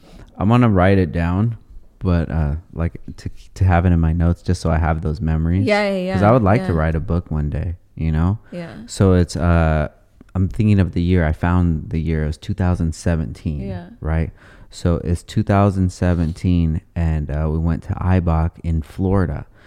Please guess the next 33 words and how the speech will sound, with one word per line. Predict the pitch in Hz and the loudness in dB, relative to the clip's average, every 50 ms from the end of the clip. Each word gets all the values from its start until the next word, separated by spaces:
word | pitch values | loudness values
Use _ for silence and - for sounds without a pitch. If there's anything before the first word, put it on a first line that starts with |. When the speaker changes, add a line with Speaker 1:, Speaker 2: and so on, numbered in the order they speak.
| - - - - | -20 -20 -14 -6
Speaker 1:
And, | - 85 85 80 76 76 - | -2 0 0 2 0 0 -2
uh, | - 78 76 71 71 - - - _ - | -2 -2 0 0 -2 -4 -8 -12 _ -10
like, | - 71 76 76 - - | -6 -6 -6 -6 -6 -6
R | 80 80 82 | -4 -4 -4
C | 82 - - - 82 80 | -4 -6 -4 -4 -2 -2
was | 76 76 78 76 78 - | -2 -2 -2 -4 -4 -6
there, | - 76 73 76 73 73 76 | -4 -4 -2 -2 -2 -4 -4
Big | - - 82 73 - | -4 -4 -6 -4 -4
Mike | 76 73 76 76 - - | -4 -4 -4 -6 -6 -10
was | - - - | -14 -14 -12
there, | - - 73 78 78 80 80 80 82 | -8 -8 -6 -6 -4 -4 -6 -6 -6
Ryan | 85 85 85 78 80 80 | -6 -6 -6 -4 -4 -4
Hegner, | 85 85 78 76 - - 78 76 76 | -2 -2 -2 -4 -4 -6 -6 -6 -6
of | 78 - - | -8 -10 -12
course. | - - 80 78 78 78 73 78 87 - - - - - - - - - | -10 -8 -6 -6 -6 -6 -6 -8 -10 -12 -16 -20 -20 -18 -18 -18 -10 -4
Crazy | - 92 87 82 76 76 | 0 2 2 2 0 -2
Chris | - - - 95 90 - - - | -4 -2 0 2 2 0 -2 -6
was | 78 76 78 | -8 -8 -6
there. | 80 80 78 82 87 80 | -4 -4 -4 -4 -4 -2
That's | 82 82 - - | -2 -2 -2 -2
when | - 78 | -4 -4
I | 80 | -2
met | 82 82 90 98 - - | 0 0 0 0 -2 -4
Crazy | - - 82 82 80 71 69 | -8 -6 -4 -4 -4 -6 -8
Chris. | - - 85 - 247 | -8 -8 -6 -4 -4
Speaker 2:
Wait, | 277 294 285 254 220 | -4 -4 -4 -4 -4
when | 214 233 220 220 | -4 -4 -4 -6
you | 226 240 208 | -6 -8 -8
guys | 226 233 233 214 | -8 -8 -10 -10
stayed | - - - - 202 185 190 202 220 | -12 -14 -14 -10 -10 -8 -8 -8 -10
out | 233 233 233 - | -10 -12 -14 -14
there, | - 262 262 262 233 | -14 -12 -12 -12 -10
was, | 214 208 202 196 190 196 - - | -10 -10 -10 -10 -12 -16 -20 -20